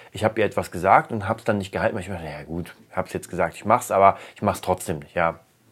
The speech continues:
irgendwie etwas ihr schenken, ihr mitbringen, vollkommen egal. Und die wurde richtig pissig. Ja, und man hat's richtig gemerkt, ja, so richtig zickig. Und ich dachte mir so, "Ey, mach mal keinen Stress."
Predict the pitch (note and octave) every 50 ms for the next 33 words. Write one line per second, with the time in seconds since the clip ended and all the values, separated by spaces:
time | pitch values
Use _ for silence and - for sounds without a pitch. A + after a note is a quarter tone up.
0 | - - _ - C3 B2 B2 A#2+ A2+ G#2 A2 G#2 G#2 - - G2+ F#2 - - A2
1 | G#2 F#2+ - A2 G#2 G2 F#2+ - F#2+ G2+ - A#2+ C3 A#2 G#2+ G#2 G2 - G#2 G#2
2 | G2+ - B2 - - - - - D#3 D#3 - C3+ A#2+ A#2 A2+ G#2+ G2+ F#2 F2 -
3 | - - - - - - - - - - - - _ _ - - F#3+ - C#3+ B2
4 | G2 G2 G2+ F#2+ G2 F2 F2+ F2 - - A#2+ B2+ - - - - - - - -
5 | - - - - _ _ _ _ _ _ _ _ - F#2+ G#2 B2 B2+ A#2 G2+ G2
6 | A2 A2+ - A2 B2 E3 E3+ E3 - E3 - D#3+ D3+ G#2+ F2 D#2+ - - - G2
7 | G2+ G#2+ - - - G#2 G#2+ C#3 E3+ E3 - - D3 - - - D3+ C3+ - A#2
8 | C#3 D#3 - - - - - - - - - F#2 F2+ - - - - G#2 F2 D#2
9 | E2 D#2+ D2 D#2 E2 F2+ F#2 F2+ E2 D#2 - - D#2+ D#2 - - - F#2+ F#2+ F#2+
10 | - G#2+ G2 F#2 - - F#2 F#2 - - - - B2 B2 B2 -